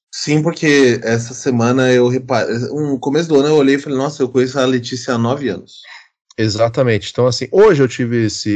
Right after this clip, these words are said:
Speaker 2: esse plot twist, né? A gente falou de plot twist em Kubanacan. Hoje eu tive esse plot twist que faz aí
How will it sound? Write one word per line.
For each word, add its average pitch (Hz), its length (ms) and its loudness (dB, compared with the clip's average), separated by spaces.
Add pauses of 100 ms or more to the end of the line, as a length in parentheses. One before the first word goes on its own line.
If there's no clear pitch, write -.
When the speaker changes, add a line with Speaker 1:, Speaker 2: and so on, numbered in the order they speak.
Speaker 2:
esse 107 220 -6
plot 110 320 0
twist, 95 320 -6
né? 101 80 -4
A - 20 -6
gente 107 160 -6
falou 117 160 -4
de 113 80 -10
plot - 340 0
twist 107 360 -4
em 101 60 -6
Kubanacan. 107 720 0
Hoje 170 300 0
eu 165 60 0
tive 165 220 -4
esse 160 180 -4
plot 127 300 0
twist 113 300 -4
que 131 100 -12
faz - 440 -2
aí 101 240 -2